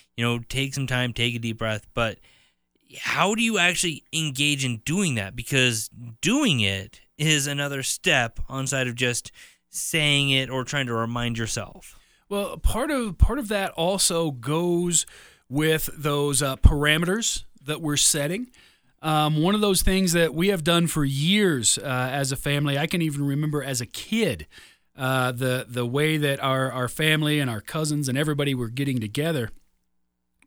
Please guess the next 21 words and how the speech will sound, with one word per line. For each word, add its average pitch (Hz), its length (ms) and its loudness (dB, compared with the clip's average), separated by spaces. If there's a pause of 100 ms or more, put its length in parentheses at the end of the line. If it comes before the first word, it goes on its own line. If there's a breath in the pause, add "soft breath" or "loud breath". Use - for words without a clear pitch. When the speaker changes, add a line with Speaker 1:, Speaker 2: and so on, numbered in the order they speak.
Speaker 2:
We 240 260 0
operated 185 760 2 (580 soft breath)
in 170 140 0
the 156 240 -2
ish 175 540 2 (240)
world. 123 580 -2 (120)
Speaker 1:
Okay. 120 360 -4 (100)
Speaker 2:
Right? 135 380 -2
So 165 280 2
what, 151 360 0
what 170 240 -2
the 165 140 2 (160)
ish 262 180 4
world 165 440 2
means 143 380 2
is 139 360 -4 (560 soft breath)
we're 240 200 0
gonna 254 240 0
eat 220 400 -2 (200)
around 185 960 2
noon. 117 640 0